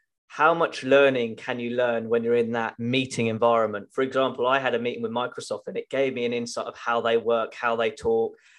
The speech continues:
and you feel like, "Wow, okay, this is serious." Like you said, like, looking back, and for the listeners, how beneficial is this to be in the room? You can just learn so much by just listening to how, like you said, it fired you up because we're talking big money,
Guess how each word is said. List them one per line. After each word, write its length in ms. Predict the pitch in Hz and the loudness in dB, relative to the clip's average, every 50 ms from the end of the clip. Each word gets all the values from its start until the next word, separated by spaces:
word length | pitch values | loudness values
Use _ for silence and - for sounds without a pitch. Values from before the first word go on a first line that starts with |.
| - - - | -20 -12 -8
and 140 | 120 120 120 | -6 -6 -6
you 80 | 120 120 | -8 -4
feel 260 | - 135 143 139 131 | 2 6 6 6 6
like, 160 | 120 110 107 | 4 2 0
"Wow, 280 | 117 127 127 113 104 110 | 0 2 2 2 2 0
okay, 200 | 117 - 113 110 | -2 -2 -4 -4
this 280 | 107 117 123 - - 120 | -4 -4 -6 -6 -6 -6
is 340 | 117 113 107 - - - - _ _ | -6 -6 -8 -10 -14 -16 -18 _ _
serious." 400 | - - 143 147 135 123 117 - | -2 4 4 6 6 4 2 0
Like 120 | 120 - - | -2 -4 -2
you 120 | 135 135 | -4 -4
said, 180 | 135 - 120 117 | -2 -2 -2 0
like, 180 | 120 117 - - - - _ _ - | 0 -2 -4 -6 -12 -20 _ _ 0
looking 340 | 147 156 - 131 135 131 135 | 0 0 0 -2 -8 -4 0
back, 280 | 139 131 123 - - - | 0 0 0 0 -2 -6
and 180 | 123 120 117 | -10 -10 -10
for 60 | - | -10
the 80 | 107 113 | -8 -4
listeners, 680 | 120 147 170 - - - 120 107 101 101 107 110 - _ _ _ _ _ _ _ _ _ _ _ _ _ | -2 -2 -4 -4 -6 -8 -6 -6 -6 -6 -8 -10 -14 _ _ _ _ _ _ _ _ _ _ _ _ _
how 240 | - - - 147 151 | -10 -2 2 2 2
beneficial 540 | 147 - 147 131 127 - - 131 - 123 120 | 4 4 2 2 2 0 -4 -4 -4 -4 -4
is 60 | 117 | -4
this 160 | 127 117 - | -4 -6 -8
to 100 | - 123 | -8 -8
be 200 | 117 - 139 131 | -4 0 2 2
in 100 | 131 120 | 2 2
the 100 | 117 117 | 0 -2
room? 380 | 113 113 123 127 117 107 107 107 | 0 4 6 6 6 6 4 -2
You 100 | 110 110 | -8 -10
can 140 | - 117 107 | -12 -12 -10
just 160 | 113 104 117 | -10 -8 -2
learn 280 | 120 127 131 127 123 117 | 0 2 4 4 2 0
so 200 | - 127 117 117 | -2 -2 -2 -2
much 200 | 117 110 - - | -2 -6 -8 -6
by 120 | 117 117 | -4 -4
just 220 | 110 107 113 - - | -4 -4 -6 -8 -6
listening 440 | 117 120 120 - - 117 113 110 110 | -6 -6 -6 -6 -6 -8 -8 -8 -8
to 100 | - 107 | -8 -10
how, 420 | - - - 117 113 113 110 113 | -8 -4 0 2 2 2 2 0
like 240 | 120 123 120 - - | 0 0 -2 -2 -4
you 60 | 131 | -8
said, 180 | 131 - 123 117 | -6 -4 -2 -2
it 160 | 117 - - | -2 -2 0
fired 300 | - 147 139 131 120 117 | 2 4 4 4 4 2
you 180 | 139 151 143 120 | 2 2 4 4
up 260 | 107 110 113 - - _ _ _ _ - | 4 2 0 -2 -6 _ _ _ _ -8
because 240 | 131 - - 120 117 | -8 -8 -8 -8 -8
we're 100 | 120 120 | -8 -6
talking 500 | - 131 120 117 - 123 113 110 104 - _ _ - | -6 -6 -8 -8 -8 -10 -10 -10 -12 -14 _ _ 2
big 220 | 143 135 131 135 - - - | 2 2 2 0 -6 -14 -8
money, 480 | 127 123 120 120 120 123 120 120 - | -4 -4 -2 -2 -2 -4 -4 -8 -14